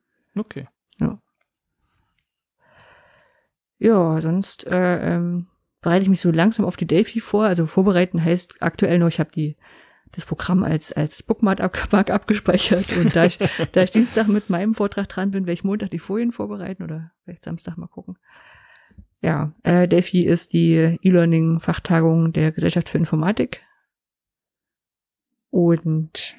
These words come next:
Speaker 2: ja, äh, ähm, hat schon den Tagungsband Open Access, äh, ähm, draußen.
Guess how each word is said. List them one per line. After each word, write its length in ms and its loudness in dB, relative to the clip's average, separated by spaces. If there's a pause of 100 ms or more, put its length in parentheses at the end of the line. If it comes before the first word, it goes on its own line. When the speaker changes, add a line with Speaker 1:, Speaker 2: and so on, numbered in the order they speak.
(220)
Speaker 2:
ja, 320 -10 (180)
äh, 200 2
ähm, 180 2
hat 140 0 (480)
schon 420 2
den 260 2
Tagungsband 680 -2 (920)
Open 260 0
Access, 640 -2 (160)
äh, 540 2
ähm, 320 -4 (100)
draußen. 420 -2